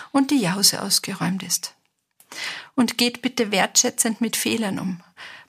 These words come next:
Man kann immer wieder darauf hinweisen, dass alle Fehler machen und Fehler zum Lernen dazugehören. Und wenn man einen Fehler findet, kann man ihn ausbessern. Aber Lernen heißt Fehler machen.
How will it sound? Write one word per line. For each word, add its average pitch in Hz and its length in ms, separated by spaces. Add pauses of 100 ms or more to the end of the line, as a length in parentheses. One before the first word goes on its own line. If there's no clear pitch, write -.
Man 226 120
kann 220 200
immer 285 320
wieder 269 260
darauf 226 320
hinweisen, 233 640
dass 226 140
alle 240 320
Fehler 202 340
machen 185 380
und 196 100
Fehler 269 460
zum 254 160
Lernen 208 400
dazugehören. 202 760 (460)
Und 240 100
wenn 233 140
man 214 140
einen 190 260
Fehler 196 320
findet, 269 480
kann 294 160
man 262 100
ihn 226 160
ausbessern. 175 720 (540)
Aber 226 240
Lernen 208 480
heißt 247 300
Fehler 254 320
machen. 180 440